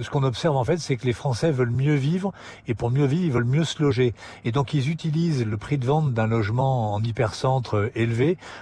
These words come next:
pour réinvestir ce prix dans un logement à cinq ou dix kilomètres qui est plus grand, ou qui a une maison, ou qui a un morceau de jardin.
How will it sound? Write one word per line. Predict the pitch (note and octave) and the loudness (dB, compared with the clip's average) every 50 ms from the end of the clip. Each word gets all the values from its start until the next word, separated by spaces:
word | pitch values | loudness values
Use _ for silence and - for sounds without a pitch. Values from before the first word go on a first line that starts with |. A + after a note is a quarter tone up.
| - | -8
pour | - - B2 G#2+ | -4 -2 0 2
réinvestir | C3+ D#3 D#3 C#3+ D3+ C#3+ A2+ - - B2+ - | 2 2 2 2 0 0 -2 -4 -6 -6 -4
ce | - - | -2 -4
prix | C#3 - - D#3+ E3+ | -4 -2 0 0 0
dans | D3 B2 | 2 2
un | A2+ | 2
logement | A2+ A#2 A2+ G2+ A2+ C3 C#3+ C#3+ | 2 0 0 0 0 0 0 0
à | B2+ G#2 | 0 0
cinq | - D3 C#3 - C#3 | 0 -2 -2 -2 -4
ou | |
dix | B2+ B2 A2+ | -4 -4 -4
kilomètres | - B2+ A#2 A2+ B2 D3+ E3+ - - - - - - - | -4 -2 0 0 0 0 -2 -2 -8 -16 -18 -20 -20 -16
qui | - - D3 C3+ | -6 -2 0 0
est | |
plus | A2+ - - D3+ E3+ | 0 0 -2 -2 0
grand, | D3 D3 C3 C3+ C#3+ D3+ F3+ F3 - - - - - - | 0 2 2 2 2 2 0 -2 -4 -8 -14 -12 -10 -8
ou | C3+ | -4
qui | - C#3 | 0 0
a | |
une | C3 B2+ B2+ | 2 2 2
maison, | C3 C#3+ C#3+ C3 D3+ F3 E3+ | 2 2 2 2 2 2 2
ou | |
qui | D3 - C3+ | 2 2 2
a | B2+ | 2
un | B2 | 2
morceau | C3 C#3 G#2+ - - D3 | 2 0 0 -2 -2 -2
de | C3 | 0
jardin. | A2+ C#3 A#2+ A#2+ A#2+ A#2+ A2+ | 0 0 0 0 0 0 0